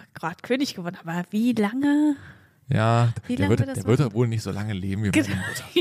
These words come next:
Speaker 1: Ja.
Speaker 2: So.
Speaker 1: Auch nicht so lang fit sein wie,
Speaker 2: Ja.
Speaker 1: wie die, wie die Queen.
Speaker 2: Ja, aber ich glaube, da, da, das unterschätzt man gerade bei den aktuellen Entwicklungen im, im Gesundheitssystem, dass die Leute werden ja immer älter.
Speaker 1: Ja, das stimmt.
Speaker 2: Und das kann natürlich, das kann sich ganz schön ziehen für ihn.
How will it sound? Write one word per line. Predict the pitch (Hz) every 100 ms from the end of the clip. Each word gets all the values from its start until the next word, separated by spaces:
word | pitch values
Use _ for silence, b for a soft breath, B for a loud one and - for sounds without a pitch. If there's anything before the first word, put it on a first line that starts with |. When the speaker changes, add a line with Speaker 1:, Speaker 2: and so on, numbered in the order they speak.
| 262
Speaker 1:
Ja. | 262 277 262 226 - - B
Speaker 2:
So. | B B B 247
Speaker 1:
Auch | - 254
nicht | 247 -
so |
lang | 226 226
fit | - 311
sein | - 180 175 208 - _ _
wie, | 220
Speaker 2:
Ja. | 208 202
Speaker 1:
wie | 196 202
die, | 208 196 190 190
wie | 190
die | 185
Queen. | - 180 175 196 -
Speaker 2:
Ja, | 151
aber | 175
ich | 131
glaube, | - 135
da, | 143 123
da, | - - 123
das | 110 -
unterschätzt | 127 131 147 -
man | 98
gerade | 95 110 113
bei | 107
den | 104
aktuellen | 107 - 113 104
Entwicklungen | 98 113 127 113
im, | 104
im | - 110
Gesundheitssystem, | 104 110 123 - 127 131 139
dass | 151 -
die | - -
Leute | 104 120 110
werden | 113
ja | 117
immer | 127 113
älter. | 139 - 165
Speaker 1:
Ja, | 208 214 226
das | 220
stimmt. | - 190 - -
Speaker 2:
Und | 101
das | 101
kann | - 127
natürlich, | 120 120
das | -
kann | 131 127
sich | -
ganz | 131 143
schön | 98
ziehen | - 92 90
für | 92
ihn. | 95 95